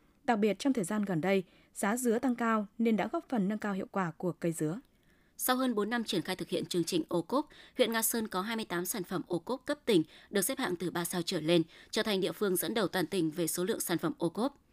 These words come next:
Speaker 2: Để đạt được kết quả trên, huyện Nga Sơn đã có các cơ chế hỗ trợ để phát triển các sản phẩm nông nghiệp, phi nông nghiệp và dịch vụ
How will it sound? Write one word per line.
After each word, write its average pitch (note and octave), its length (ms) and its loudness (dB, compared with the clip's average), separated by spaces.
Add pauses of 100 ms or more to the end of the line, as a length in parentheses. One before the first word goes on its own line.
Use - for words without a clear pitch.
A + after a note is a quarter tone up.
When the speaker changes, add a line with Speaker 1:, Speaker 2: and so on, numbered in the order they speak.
(340)
Speaker 2:
Để G#3+ 120 2
đạt F#3+ 120 0
được F#3+ 200 0
kết - 140 -4
quả G3+ 120 0
trên, F3+ 280 4 (300)
huyện G#3+ 160 0
Nga A3 120 0
Sơn G#3 300 0
đã F3 100 -4
có E3 220 -6
các - 220 -8
cơ - 120 -4
chế F3+ 280 -2
hỗ A3+ 200 -2
trợ - 280 2 (260)
để A3 100 2
phát C#4+ 160 -6
triển F#3+ 180 0
các C4 180 -6
sản F#3 160 -2
phẩm D#3+ 240 -2
nông F#3 180 2
nghiệp, F3 200 4
phi G3 200 -2
nông F3+ 140 2
nghiệp E3 160 0
và E3 100 -4
dịch - 180 -2
vụ E3+ 200 6